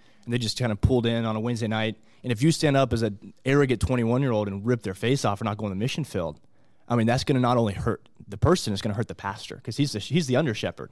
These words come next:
right? And so the heart of a pastor is for their flock before it is for you. And you've come in as a guest speaker, just don't hurt the congregation. Does that make sense? Just don't hurt 'em. Don't rip 'em.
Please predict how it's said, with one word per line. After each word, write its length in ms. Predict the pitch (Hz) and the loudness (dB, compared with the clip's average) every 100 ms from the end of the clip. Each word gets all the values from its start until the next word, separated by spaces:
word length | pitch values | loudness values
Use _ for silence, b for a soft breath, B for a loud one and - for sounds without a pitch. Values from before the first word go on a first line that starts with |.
| - | -6
right? 240 | 107 170 b b b b | -4 -4 b b b b
And 100 | 139 | -2
so 80 | 135 | 2
the 100 | 120 | 2
heart 200 | - 175 | 4 4
of 80 | 123 | 4
a 60 | |
pastor 420 | 98 123 160 - 101 | 2 2 0 0 -2
is 80 | |
for 180 | - 113 | 0 -4
their 140 | 101 92 | -2 -6
flock 380 | - 120 95 117 | -4 -2 -2 -6
before 220 | 110 113 | -2 0
it 80 | 107 | 0
is 100 | - | -4
for 140 | 101 | -4
you. 320 | 98 110 92 b b b | 0 0 0 b b b
And 80 | - | 2
you've 160 | 160 - | 2 4
come 200 | 156 139 | 4 4
in 140 | 127 | 4
as 120 | 113 | 2
a 40 | 110 | 2
guest 240 | 117 101 | 0 0
speaker, 500 | - 151 156 113 98 b b b b b - | 0 0 2 0 0 b b b b b -4
just 320 | 147 151 - | 2 2 2
don't 180 | 143 120 | 0 2
hurt 200 | 131 117 | 0 0
the 80 | 113 | -2
congregation. 840 | 120 113 104 98 98 98 69 - | -2 0 0 0 0 -2 -6 -10
Does 100 | 139 | -2
that 80 | 135 | 2
make 140 | 143 | 2
sense? 240 | - 147 135 | 2 -2 0
Just 160 | 123 | -2
don't 180 | 156 113 | 0 -2
hurt 200 | - 113 | 0 -2
'em. 80 | 101 | 0
Don't 240 | 123 147 110 | 0 0 2
rip 200 | 117 - | 0 0
'em. 200 | 104 | -4